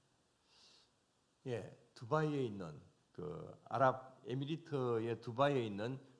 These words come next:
부르즈 할리파라고 하는 그런 건물입니다.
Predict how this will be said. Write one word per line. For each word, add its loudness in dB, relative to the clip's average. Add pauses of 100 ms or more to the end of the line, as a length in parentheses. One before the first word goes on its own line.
(120)
부르즈 0
할리파라고 -4
하는 -4 (380)
그런 -6
건물입니다. -12